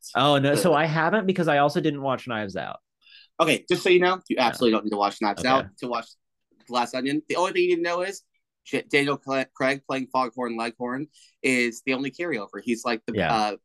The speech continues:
Speaker 1: Benoit
Speaker 2: he's,
Speaker 1: Blanc.
Speaker 2: name is, yeah, but he's, he's the, uh, Hercule, the Hercule Poirot
Speaker 1: Yeah.
Speaker 2: of, you know, this
Speaker 1: He is
Speaker 2: made-up
Speaker 1: more
Speaker 2: fantasy world.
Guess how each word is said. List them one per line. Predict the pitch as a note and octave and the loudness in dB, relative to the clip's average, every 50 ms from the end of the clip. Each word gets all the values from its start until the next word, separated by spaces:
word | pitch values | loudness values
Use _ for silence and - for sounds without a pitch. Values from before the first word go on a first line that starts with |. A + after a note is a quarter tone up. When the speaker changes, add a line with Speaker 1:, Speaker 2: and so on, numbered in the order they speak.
| _ - | _ -6
Speaker 1:
Benoit | F2 F#2 F2+ F2+ E2+ E2 F2 | -4 -2 -2 0 2 2 2
Speaker 2:
he's, | F2 | 2
Speaker 1:
Blanc. | D#2+ E2 E2 E2+ | 2 0 0 0
Speaker 2:
name | E2+ D3 C#3+ | 0 0 0
is, | C#3+ C#3 - - _ _ _ | -2 -4 -8 -12 _ _ _
yeah, | C#3+ C#3 B2 A2+ A2 - | -2 0 0 0 -2 -6
but | - A#2+ | -8 -6
he's, | A#2+ A#2+ A2+ - - | -6 -8 -8 -8 -4
he's | C3 C3+ C3 C3 B2+ - - | -2 -2 -2 -2 -4 -6 -6
the, | C3+ C3 B2 B2 A#2+ | -6 -4 -2 -2 -2
uh, | A#2 A#2 - | -2 -2 -2
Hercule, | C3+ C3+ B2 - - C#3+ C3 - - - - - | -4 -6 -6 -6 -10 -10 -10 -10 -14 -16 -4 -2
the | D#3+ - - | -2 0 2
Hercule | G#3+ G#3 - - - C#4+ C#4+ C#4+ C4+ C4+ C4+ | 2 0 2 0 2 4 4 4 4 4 4
Poirot | C4 B3+ B3 A#3 G#3+ F#3 D3 B2+ A#2+ - _ _ _ _ _ _ _ _ | 2 4 4 2 0 0 -2 -4 -8 -12 _ _ _ _ _ _ _ _
Speaker 1:
Yeah. | A2 F#2 - D3+ C#3+ D3 | 0 0 2 0 0 -4
Speaker 2:
of, | C#3 B2 - _ _ _ _ _ _ _ _ | -10 -16 -18 _ _ _ _ _ _ _ _
you | - C3+ C3+ | -16 -14 -12
know, | B2 A#2+ A2+ A2 A2 - _ | -12 -10 -12 -12 -14 -12 _
this | - C#3 C#3 | -6 0 4
Speaker 1:
He | F3+ E3 | 6 6
is | D3 C3 | 6 6
Speaker 2:
made-up | A#2+ A#2+ D3 C#3 | 4 4 4 6
Speaker 1:
more | C#3+ C#3+ D#3 D3 C#3+ | 8 8 8 8 6
Speaker 2:
fantasy | C#3 C3+ B2+ G#2+ G2+ | 6 4 2 0 0
world. | B2+ A2+ | 0 2